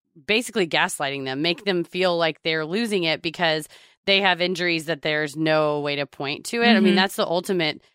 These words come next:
Speaker 1: sneaky way, um, to get somebody, because if you do have doctors going, "Well, there actually really isn't anything wrong with you," then you're gonna be like, "I have to quit my job. Like, I feel like I, I'm taking, like, I, I can't take this anymore because I'm being pointed at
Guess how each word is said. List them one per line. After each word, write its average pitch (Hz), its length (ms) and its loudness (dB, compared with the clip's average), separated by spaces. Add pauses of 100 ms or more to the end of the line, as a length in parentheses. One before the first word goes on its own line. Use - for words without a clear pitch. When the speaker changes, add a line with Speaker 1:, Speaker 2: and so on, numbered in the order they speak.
(120)
Speaker 1:
sneaky 190 800 -6 (100)
way, 170 540 0
um, 165 380 -4 (180)
to 185 140 -6
get 208 200 0
somebody, 147 360 -2
because 170 440 -2 (480)
if 208 140 0
you 202 140 2
do 202 180 2
have 196 160 2
doctors 180 360 -2
going, 175 400 0
"Well, 190 180 2
there 190 120 2
actually 185 380 -2
really 185 240 0 (100)
isn't 202 260 -4
anything 226 380 -2
wrong 220 240 2
with 220 160 -4
you," 226 220 0 (240)
then 226 160 4
you're 214 160 2
gonna 214 180 4
be 202 160 2
like, 185 160 4
"I 185 140 2
have 262 140 2
to 339 100 0
quit 285 180 0
my 214 140 2
job. 180 260 4
Like, 175 140 -2
I 185 160 2
feel 247 160 0
like 240 240 2
I, 185 200 2
I'm 185 220 2
taking, 185 480 -2
like, 185 220 -2
I, 180 180 2 (180)
I 185 140 -2
can't 208 380 -2
take 208 240 -4
this 202 180 -2
anymore 156 380 -2
because 170 240 -10
I'm 165 140 -2
being 160 180 -4
pointed 185 360 -2
at 151 300 2